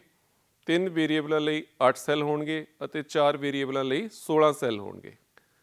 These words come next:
ਹਰੇਕ ਸੈੱਲ ਦੇ ਅੰਦਰ ਇੱਕ ਸੈੱਲ ਨੰਬਰ ਲਿਖਿਆ ਗਿਆ ਹੈ ਜੋ ਸੰਬੰਧਿਤ ਇਨਪੁੱਟ ਵੇਰੀਏਬਲਾਂ ਦੇ ਸੁਮੇਲ ਦੇ ਦਸ਼ਮਲਵ ਦੇ ਬਰਾਬਰ, ਭਾਵ ਡੈਸੀਮਲ ਇਕੁਇਵਲੈਂਟ ਦੇ ਬਰਾਬਰ ਹੁੰਦਾ ਹੈ। ਉਦਾਹਰਣ ਲਈ, ਤਿੰਨ ਵੇਰੀਏਬਲ ਕੇ ਮੈਪ 'ਤੇ ਵਿਚਾਰ ਕਰੋ।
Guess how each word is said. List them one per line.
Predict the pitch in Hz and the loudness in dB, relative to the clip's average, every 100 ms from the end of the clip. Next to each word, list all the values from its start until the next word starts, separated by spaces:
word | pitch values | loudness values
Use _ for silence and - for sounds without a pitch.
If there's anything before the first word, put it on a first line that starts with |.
| _ _ _ - | _ _ _ -2
ਹਰੇਕ | 151 202 | 2 2
ਸੈੱਲ | - 170 160 | 2 2 4
ਦੇ | 160 170 | 2 2
ਅੰਦਰ | 135 135 160 - - | 2 0 -2 -6 -14
ਇੱਕ | 160 | -12
ਸੈੱਲ | - 147 147 | 2 4 4
ਨੰਬਰ | 151 143 139 | 2 -2 -2
ਲਿਖਿਆ | 131 131 123 | -2 0 0
ਗਿਆ | 117 110 | 0 0
ਹੈ | 135 233 _ _ _ _ _ _ - | -2 -6 _ _ _ _ _ _ -4
ਜੋ | 160 | -2
ਸੰਬੰਧਿਤ | 180 160 151 160 190 - | 0 2 2 2 -2 -2
ਇਨਪੁੱਟ | 180 156 175 156 | -6 -6 -6 -4
ਵੇਰੀਏਬਲਾਂ | 156 147 147 143 147 | -2 -2 -2 -2 -2
ਦੇ | 147 | -2
ਸੁਮੇਲ | 160 147 143 143 139 | -6 -4 -2 0 -2
ਦੇ | 147 190 - | -4 -6 -2
ਦਸ਼ਮਲਵ | 147 143 170 175 165 | 2 2 0 -4 -2
ਦੇ | 170 | -4
ਬਰਾਬਰ, | 165 135 113 143 226 | 2 2 2 -2 -4
ਭਾਵ | - 151 156 156 | 2 4 4 4
ਡੈਸੀਮਲ | 147 - 165 | 0 0 -2
ਇਕੁਇਵਲੈਂਟ | 151 156 147 139 | -2 -2 -2 -2
ਦੇ | 139 | 0
ਬਰਾਬਰ | 185 143 123 | 2 2 2
ਹੁੰਦਾ | 113 101 90 | -4 -6 -12
ਹੈ। | 92 98 _ _ _ _ _ _ _ _ _ | -16 -20 _ _ _ _ _ _ _ _ _
ਉਦਾਹਰਣ | 143 160 151 139 | 6 8 8 4
ਲਈ, | 139 147 190 _ _ _ _ _ _ _ - | 2 0 -6 _ _ _ _ _ _ _ -2
ਤਿੰਨ | 170 185 | 0 2
ਵੇਰੀਏਬਲ | 175 165 160 160 | 4 4 2 0
ਕੇ | 160 160 | -2 0
ਮੈਪ | 151 147 | 0 0
'ਤੇ | 156 | -2
ਵਿਚਾਰ | 139 135 131 127 | -2 2 2 2
ਕਰੋ। | 127 135 | 0 0